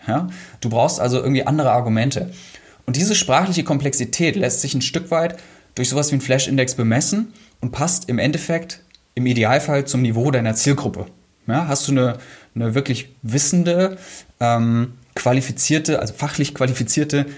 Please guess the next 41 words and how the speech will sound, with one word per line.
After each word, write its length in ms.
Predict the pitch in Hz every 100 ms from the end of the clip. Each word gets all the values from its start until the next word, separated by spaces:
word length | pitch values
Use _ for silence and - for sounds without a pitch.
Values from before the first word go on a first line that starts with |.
| -
Zielgruppe, 480 | - 135 151 160 156
dann 140 | 117
können 160 | 127 135
deine 180 | 123 110
Texte 260 | 131 -
auch 80 | 117
komplexer 480 | 120 117 131 - 185
sein. 220 | 156 143 - - - -
Wenn 140 | 113
du 60 | 120
dich 200 | 127 -
eher 240 | 127 135
an 140 | 120 117
unerfahrene, 920 | 131 170 180 175 170 170 165 165 165 - - - -
ähm, 240 | 127 127
Zielgruppen 480 | 127 156 156 151 139
wendest, 380 | 143 151 156 - - _ -
dann 120 | 117
sollte 280 | 117 135 120
auch, 180 | 123 - -
halt 160 | 123 117
auch 120 | -
dein 180 | 120 110
Text 280 | 143 - -
entsprechend 400 | 113 110 123 120
einfach, 540 | 117 - 110 - - - -
ähm, 320 | 113 113 110 -
geschrieben 340 | 123 135 123
sein. 180 | 107 98 - - - - _ -
Und 360 | 143 151 147 - - _
ähnlich 300 | 160 208 226
ist 120 | 202 175
es 100 | -
bei 100 | 160
einem, 420 | 160 156 151 139
bei 60 |
einem 140 | 143 147
Modell 360 | 131 131 135
wie, 220 | 127 131 123
wie 80 |
Limbic. 520 | 117 147 185 262 -